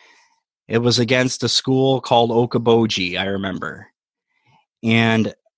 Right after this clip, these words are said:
I got done with the tournament basketball game, and I, I went to go to my dad's apartment.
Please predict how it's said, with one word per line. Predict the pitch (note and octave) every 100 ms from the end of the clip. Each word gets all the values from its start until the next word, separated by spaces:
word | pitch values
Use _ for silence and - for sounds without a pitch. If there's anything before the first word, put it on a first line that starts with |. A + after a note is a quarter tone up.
| _ _ -
I | A2 A2+
got | A#2 A#2+
done | B2+
with | B2+ A#2+
the |
tournament | B2 B2+ B2 A#2+ A2+
basketball | A2+ A2 - A2+ A2 A2
game, | A2+ A2+ B2 _ _ _ _ _ _ _ _ -
and | A2 A2 G#2+
I, | G#2+ G#2+ A2+
I |
went | A#2 A#2+ A#2+
to |
go | B2 A#2 A#2
to | A#2
my | A2
dad's | A2 A2 A2 -
apartment. | - A#2+ A2+ G2+ F#2+ -